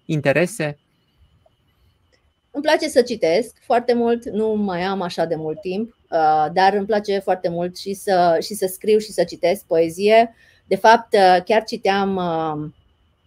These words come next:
Speaker 2: uh, în America, luna aprilie este luna poeziei, pentru că a fost recunoscută ca un element foarte important de, vorbind de boli mentale, de stabilizare, uh, psihică.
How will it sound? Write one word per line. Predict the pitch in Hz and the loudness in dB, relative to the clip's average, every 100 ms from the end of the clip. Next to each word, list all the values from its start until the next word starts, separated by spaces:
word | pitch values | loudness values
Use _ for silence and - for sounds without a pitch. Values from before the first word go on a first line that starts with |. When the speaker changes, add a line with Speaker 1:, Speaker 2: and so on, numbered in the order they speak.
| _ _ 156 | _ _ -4
Speaker 2:
uh, | 160 - | -4 -4
în | - 190 | 0 2
America, | 175 180 214 214 220 214 208 - - | 4 2 2 2 2 4 2 0 -6
luna | - 185 196 208 | -12 -6 -2 0
aprilie | 170 185 185 175 | -2 -2 -2 0
este | 170 165 | 0 -2
luna | 160 170 170 165 | -4 -4 -2 -4
poeziei, | 165 151 156 151 156 151 214 240 _ _ | -4 -2 -2 -6 -4 -2 -2 -4 _ _
pentru | - 208 220 220 | 0 0 0 -4
că | 220 | 2
a | 190 - | 2 2
fost | 190 220 220 | -2 -4 -2
recunoscută | 214 214 185 180 - - 233 233 214 208 214 _ _ _ _ - _ _ _ | -6 -4 -6 -6 -6 -8 -2 4 4 4 -2 _ _ _ _ -20 _ _ _
ca | - 220 214 | 0 4 6
un | 214 208 | 4 2
element | 196 190 190 220 233 - - | 4 4 4 0 -2 -4 -10
foarte | - 247 247 233 | 2 4 4 2
important | 214 208 180 180 202 202 202 | 2 -2 -2 0 -2 -2 0
de, | 185 180 185 - _ _ - 170 | 2 2 -2 -16 _ _ -14 -6
vorbind | 196 190 240 226 | 0 2 2 2
de | 196 175 | 2 2
boli | 196 190 | 2 0
mentale, | 170 175 156 147 175 | 0 -2 -2 -4 0
de | 185 185 | 2 2
stabilizare, | 185 214 190 202 190 175 220 214 196 185 180 165 _ | 0 -2 -2 -2 -4 2 2 4 4 4 2 -4 _
uh, | 170 170 160 151 | -2 0 0 -2
psihică. | - 233 - - - - | -4 -8 -8 -8 -8 -8